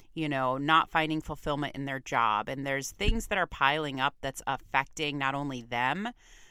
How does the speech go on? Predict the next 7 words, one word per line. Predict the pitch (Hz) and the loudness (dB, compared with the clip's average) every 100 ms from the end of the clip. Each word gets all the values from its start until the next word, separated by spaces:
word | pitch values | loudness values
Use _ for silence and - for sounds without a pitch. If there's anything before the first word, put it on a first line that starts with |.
| - | -10
but | - 143 | -6 -4
your | 170 170 | 0 0
relationship | 160 143 147 - 175 - 160 | 0 0 -4 -4 -6 -4 -4
as | - 147 | -2 -2
a | 139 | -4
whole | 123 - - 139 139 185 226 - | -8 -12 -8 -4 -2 -2 -2 2
adversely. | 196 214 214 226 - 247 262 285 | 2 2 -4 -4 -6 -8 -6 -8